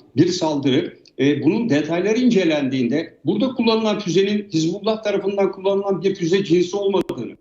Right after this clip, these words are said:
Dürzilerin bugüne kadar Hizbullah'la ilişkilerinin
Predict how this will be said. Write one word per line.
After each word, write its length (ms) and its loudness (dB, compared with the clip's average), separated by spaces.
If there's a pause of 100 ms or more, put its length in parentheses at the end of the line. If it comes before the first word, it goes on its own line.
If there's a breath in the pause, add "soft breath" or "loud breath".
(480 soft breath)
Dürzilerin 680 2
bugüne 380 2
kadar 300 0
Hizbullah'la 680 0
ilişkilerinin 960 0